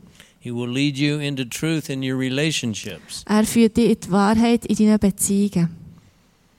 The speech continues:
Speaker 1: He will lead you into truth in the Word of God.
Speaker 2: Er führt dich in die Wahrheit in der Bibel, im Wort von Gott.
Speaker 1: He wants, let him do his job.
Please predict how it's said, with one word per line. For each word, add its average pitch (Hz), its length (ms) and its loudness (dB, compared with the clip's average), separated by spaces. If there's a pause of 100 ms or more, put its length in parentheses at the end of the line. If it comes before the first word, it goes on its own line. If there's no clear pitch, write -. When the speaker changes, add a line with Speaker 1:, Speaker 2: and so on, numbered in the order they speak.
(240)
Speaker 1:
He 135 180 -8
will 123 160 -4
lead 131 260 -2
you 139 160 0
into 135 280 -4
truth 151 500 0
in 139 240 -6
the 123 80 -2
Word 135 300 -2
of 120 160 -4
God. 123 400 -2 (340)
Speaker 2:
Er 214 140 2
führt 240 300 4
dich 240 120 4
in - 60 -18
die - 60 -4
Wahrheit 226 680 2
in 208 140 4
der - 60 -2
Bibel, 208 360 4
im 190 120 4
Wort 190 240 4
von 202 160 2
Gott. 180 240 4 (1400)
Speaker 1:
He 165 160 0
wants, 175 380 -2
let 151 280 0
him 175 260 -2
do 165 180 4
his 135 300 0
job. 131 360 0